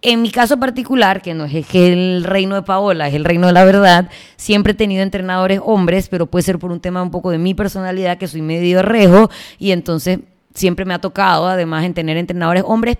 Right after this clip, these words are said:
pero siempre he tenido mujeres como compañeras de entrenamiento, hombres también, pero la mayoría de las veces siempre he tenido como partners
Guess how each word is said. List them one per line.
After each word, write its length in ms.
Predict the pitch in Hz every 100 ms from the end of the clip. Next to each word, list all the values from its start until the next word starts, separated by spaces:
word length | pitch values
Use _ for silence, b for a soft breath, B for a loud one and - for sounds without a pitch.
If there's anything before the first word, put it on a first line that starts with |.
| _
pero 440 | 294 247 233 254 B B B
siempre 360 | - 208 208 226
he 20 |
tenido 400 | 220 208 202 220
mujeres 680 | 208 180 208 180 156 - -
como 240 | 180 175
compañeras 440 | 180 175 170 175
de 40 | 190
entrenamiento, 720 | 175 160 156 170 156 147 - _ _ b b b b
hombres 280 | 180 165
también, 280 | - 185 233
pero 160 | 233 170
la 80 | 165
mayoría 300 | 156 156 170
de 60 |
las 80 | 170
veces 180 | 156 -
siempre 240 | 165 165
he 40 | 165
tenido 280 | 156 151 160
como 340 | 151 135 123 _ _ _ _
partners 520 | 165 156 165 170 -